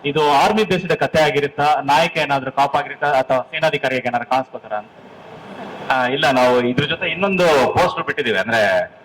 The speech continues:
Speaker 2: ಆ, ರೆಡ್ ಪೋಸ್ಟ್, ಅದ್ರಲ್ಲಿ ಆರಾಮಾಗಿ ಕಾಣುತ್ತೆ ಒಬ್ಬ ನಾಯಕ ಕಾಪ್ ಅಂತ. ಅಂದ್ರೆ ಇದು ಆರ್ಮಿ ಬೇಸ್ಡ್ ಏನಲ್ಲ, ಒಂದು ಅಡ್ವೆಂಚರಸ್ ಕ್ರೈಮ್ ಥ್ರಿಲ್ಲರ್. ಅಂದ್ರೆ, ಆ, ಎರಡು ತರಹದ ಒಂದು ಜರ್ನಿ ಇದೆ, ಒಂದು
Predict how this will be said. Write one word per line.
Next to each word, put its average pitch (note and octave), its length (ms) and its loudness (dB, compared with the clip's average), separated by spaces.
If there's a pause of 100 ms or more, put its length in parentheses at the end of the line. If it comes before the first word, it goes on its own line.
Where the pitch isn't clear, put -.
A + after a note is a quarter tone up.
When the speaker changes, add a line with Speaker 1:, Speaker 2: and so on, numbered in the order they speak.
Speaker 2:
ಆ, G#2 240 2
ರೆಡ್ A#2 160 -6
ಪೋಸ್ಟ್, - 420 -4
ಅದ್ರಲ್ಲಿ B2 300 0
ಆರಾಮಾಗಿ C#3 340 2
ಕಾಣುತ್ತೆ C#3 460 2
ಒಬ್ಬ A#2 140 -2
ನಾಯಕ C#3 340 0
ಕಾಪ್ - 460 0
ಅಂತ. G2+ 180 -8 (960)
ಅಂದ್ರೆ C3 200 2
ಇದು C3 340 4
ಆರ್ಮಿ D#3 320 2
ಬೇಸ್ಡ್ D#3 280 -2
ಏನಲ್ಲ, A#2+ 260 -2 (320)
ಒಂದು C#3 200 0
ಅಡ್ವೆಂಚರಸ್ E3 840 0
ಕ್ರೈಮ್ D3+ 300 -2
ಥ್ರಿಲ್ಲರ್. B2 320 0 (260)
ಅಂದ್ರೆ, C#3+ 340 0 (420)
ಆ, B2+ 60 2
ಎರಡು C3 480 2
ತರಹದ D#3+ 560 4
ಒಂದು C#3 240 -2
ಜರ್ನಿ C3 300 -2
ಇದೆ, A2+ 200 0
ಒಂದು B2 240 -2